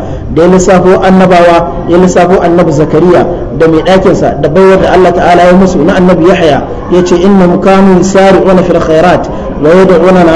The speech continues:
raghaban wa rahaban wa kanu lana khashi'in." Yace, "Innahum", lalle su da suka gabata, ka, "innahum kanu yusari'una fil khairat", sun kasance suna gaggawa aikata alhairai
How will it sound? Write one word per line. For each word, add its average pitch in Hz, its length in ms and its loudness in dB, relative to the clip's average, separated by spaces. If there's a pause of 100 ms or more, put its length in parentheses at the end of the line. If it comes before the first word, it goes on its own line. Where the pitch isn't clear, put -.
raghaban 190 440 2 (380)
wa 165 120 2 (100)
rahaban 196 440 2 (300)
wa 156 140 0
kanu 190 260 2
lana 160 320 0
khashi'in." 143 400 -2 (380)
Yace, 175 240 0
"Innahum", 175 640 0
lalle 196 340 2
su 208 220 0
da 175 80 0
suka 185 220 0 (100)
gabata, 175 340 0 (1000)
ka, - 320 -2
"innahum 185 560 0
kanu 196 640 0 (160)
yusari'una 190 600 2
fil 170 160 0
khairat", - 680 -2
sun 185 180 -2
kasance 185 380 0
suna 190 320 2
gaggawa 190 560 2
aikata 190 320 0
alhairai 165 420 2